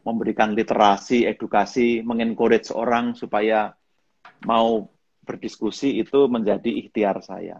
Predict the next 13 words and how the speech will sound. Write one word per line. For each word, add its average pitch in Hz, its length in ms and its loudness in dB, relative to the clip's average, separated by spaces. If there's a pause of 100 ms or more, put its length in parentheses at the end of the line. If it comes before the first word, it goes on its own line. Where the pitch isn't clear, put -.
(140)
<clears throat> 151 280 -2
Jadi, 107 280 0 (480)
itu 139 160 -4
komitmen 110 480 2
saya. 98 240 -2
Yang 123 160 0
penting 113 240 0
yang 120 80 0
saya 113 160 -6
sampaikan 110 240 0
informasi 113 800 -4 (160)
yang 110 240 -6
benar, 113 320 0